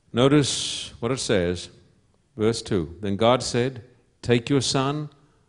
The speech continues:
your only son, Isaac, whom you love,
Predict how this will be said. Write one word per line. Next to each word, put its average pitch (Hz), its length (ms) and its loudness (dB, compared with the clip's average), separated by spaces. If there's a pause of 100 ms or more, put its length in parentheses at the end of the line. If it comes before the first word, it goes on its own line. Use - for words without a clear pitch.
(140)
your 117 280 4
only 147 320 4
son, 160 580 -2 (300)
Isaac, 104 500 2
whom 131 280 0
you 127 160 0
love, 87 360 -2